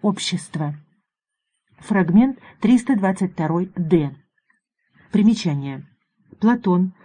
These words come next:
Сочинение в трёх томах. Том первый. Страницы двести четвёртая, двести пятая. Конец примечания. Страница двести десятая. "Однако, — продолжает Протагор, —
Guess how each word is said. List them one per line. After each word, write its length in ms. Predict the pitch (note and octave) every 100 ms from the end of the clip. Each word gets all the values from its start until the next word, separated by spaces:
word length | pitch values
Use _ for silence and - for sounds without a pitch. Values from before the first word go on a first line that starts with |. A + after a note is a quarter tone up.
| -
Сочинение 560 | - G3 F#3 A#3 C4
в 60 | F#3+
трёх 240 | F#3+ G#3
томах. 500 | G#3 F3 D3 D3 D3 _ _
Том 200 | - C4
первый. 480 | - F3 E3 E3 E3+ - _ - -
Страницы 540 | - G#3+ G#3 G3+ G#3
двести 360 | E3+ G#3+ G3 F3+
четвёртая, 600 | F#3+ F3+ B3 B3 B3+ A#3
двести 360 | D#3 F#3+ G3+
пятая. 600 | G#3 E3+ D3 D#3+ D3+ E3+ - _
Конец 460 | F3+ E3 F#3 G3 -
примечания. 760 | - F#3+ F#3 - D#3 C#3 C#3 C#3+ _ _ _ _ _ _ _ _ _ _ _ _ _ - - _ _ _ - _ _ -
Страница 880 | - - C4 A3 A3 G#3+ - C#4 C4
двести 520 | F3+ F#3 G#3+ G3+ -
десятая. 840 | G3 G#3+ - F#3+ F#3 D#3+ D#3+ D3 - _ _ _ _ _ _ _ _ _ _ _ _ _ _ _ _
"Однако, — 800 | A#3+ B3+ A#3+ A#3 G#3+ G#3 A3+ A3 - -
продолжает 840 | A3 F#3+ A3 F#3+ G3+ G3+ G#3 -
Протагор, — 720 | - G#3 G3+ E3 F#3+ F#3 D3+